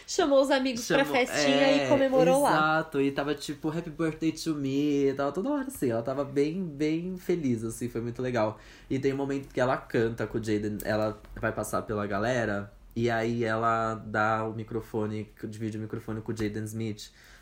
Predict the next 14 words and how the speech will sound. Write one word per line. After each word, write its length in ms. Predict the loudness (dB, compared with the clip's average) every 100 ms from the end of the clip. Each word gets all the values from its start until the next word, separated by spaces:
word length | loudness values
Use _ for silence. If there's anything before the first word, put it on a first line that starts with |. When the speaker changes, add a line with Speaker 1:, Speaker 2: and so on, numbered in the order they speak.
| -8
Speaker 2:
Imagina 240 | -6 -4
esse 180 | -6 -4
menino 360 | -2 -2 -4 -4
tendo 200 | -4 -4
isso 220 | -4 -6
re-, 240 | -4 -6 -6 -6 -2
gravado 400 | 0 2 0 0
pra 120 | -4
vida 140 | -4 -4
inteira 320 | -2 -2 0
dele. 240 | 0 0
Speaker 1:
Caralho, 480 | 0 -2 -4 -6 -4
né? 60 | -2
Speaker 2:
Nossa. 460 | -2 -2 -4 -6